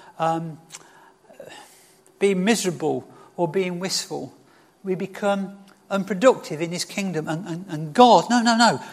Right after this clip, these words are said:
He wants you to keep going for him, be living a radical life for him, no matter what stage or circumstance of life you're in. There's a gift for that.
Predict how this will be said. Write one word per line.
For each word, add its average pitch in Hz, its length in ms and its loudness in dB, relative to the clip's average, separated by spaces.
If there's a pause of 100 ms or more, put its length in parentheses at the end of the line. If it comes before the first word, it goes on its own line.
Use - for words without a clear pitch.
He 208 160 -4
wants 196 340 0
you 196 80 0
to 180 120 -4
keep 196 380 2
going 233 320 8
for 165 120 -2
him, 170 400 -2 (840)
be 175 100 -2
living 202 320 0
a 190 80 2
radical 220 520 2
life 208 320 -2
for 180 140 -10
him, 156 380 -12 (380)
no 214 160 0
matter 254 260 2
what 269 300 4
stage 233 520 0
or 190 120 2
circumstance 196 800 -4
of 180 140 -10
life 190 400 -6 (220)
you're 220 180 -4
in. 127 220 -4 (440)
There's 202 160 4
a 214 40 4
gift 269 260 8
for 190 120 2
that. 135 260 -2